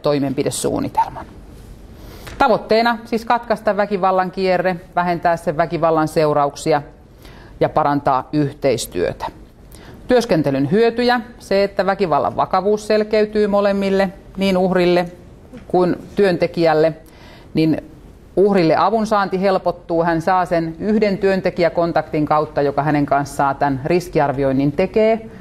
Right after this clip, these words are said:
niin koko tämän monialaisen työryhmän asiantuntijuuden avukseen. Tämä tukihenkilö tässä prosessissa on, on hyvinkin tärkeä, eli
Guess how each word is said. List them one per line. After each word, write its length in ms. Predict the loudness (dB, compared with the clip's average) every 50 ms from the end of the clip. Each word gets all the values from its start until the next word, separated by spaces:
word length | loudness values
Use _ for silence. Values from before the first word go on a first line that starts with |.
| -20 -20 -8 -2
niin 160 | 0 0 2
koko 260 | 2 2 2 2 0 0
tämän 180 | 0 0 0
monialaisen 580 | 0 0 2 2 2 2 2 0 -2 -2 -4 -4
työryhmän 640 | 0 0 2 2 2 0 -2 -2 -2 -2 -4 -4 -6 -4
asiantuntijuuden 1000 | -2 -2 0 0 0 0 0 -2 -2 -2 -2 -2 -2 -4 -2 -2 -2 -2 -2 -2 -2
avukseen. 760 | -2 -2 0 -2 -4 -4 -6 -4 -2 -2 -2 -2 -4 -6 -8 -12 -14 -20 -20 -20 -20 -20 -20 -20 -20 -18 -16 -16 -16 -16 -8 -2
Tämä 140 | -2 -2 0
tukihenkilö 760 | 0 0 0 2 2 2 2 2 2 2 2 2 2 2 0 -2 -4 -4
tässä 220 | -4 -4 -4 -4
prosessissa 720 | -2 -2 -2 -2 -4 -6 -6 -6 -6 -6 -4 -2 -4 -4 -2 -2
on, 260 | -2 -2 -2 -2 -2 -4 -2
on 180 | -2 0 0 0
hyvinkin 360 | 0 0 0 0 -2 -2 -2
tärkeä, 560 | -2 0 0 0 0 -2 0 0 0 0 0 -4 -10 -20 -20 -20 -20 -20 -20 -20 -12 -4 -2
eli 200 | 0 0 0